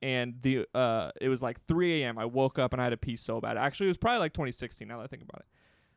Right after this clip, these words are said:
But I had to pee so bad. So the only way to get out, um, to go to the bathroom is we were on the top story, all the boys. So you had to walk out, um, to the, the porch or the balcony, and then there were stairs that went down from there. And then you had to go back into the first story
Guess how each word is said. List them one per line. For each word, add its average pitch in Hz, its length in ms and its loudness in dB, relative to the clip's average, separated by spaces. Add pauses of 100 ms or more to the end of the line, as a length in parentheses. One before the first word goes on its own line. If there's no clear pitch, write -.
But 139 80 -2
I 135 40 6
had 143 80 6
to 135 60 2
pee 127 160 -4
so 139 320 4
bad. 131 320 4
So 117 240 -2
the 123 160 0
only 160 160 4
way 185 160 8
to 156 60 4
get 139 220 6
out, 156 300 8 (160)
um, 127 240 4
to - 80 -2
go 139 260 10
to 143 80 8
the 139 100 4
bathroom 127 460 2
is 113 140 0
we 147 140 8
were 202 80 6
on 196 80 2
the 135 100 2
top 139 260 0
story, 117 220 0
all 117 120 4
the 123 80 -6
boys. 123 440 0 (120)
So - 140 -4
you 147 40 6
had 135 40 4
to 127 60 4
walk 135 400 4
out, 160 320 8 (320)
um, 127 340 4
to 147 140 2
the, 123 200 6 (220)
the 127 140 0
porch 156 400 2
or 147 120 4
the 117 360 2
balcony, 123 560 2 (420)
and 135 100 0
then 135 120 2
there 135 80 6
were 127 80 4
stairs 160 420 4
that 139 120 2
went 123 180 -2
down 139 240 2
from 139 140 -8
there. 127 140 0
And 123 60 -2
then 127 100 -2
you 147 80 2
had 135 80 4
to 127 60 0
go 131 260 6
back 160 260 4
into 151 120 -2
the 120 80 0
first 175 360 0
story 113 460 -2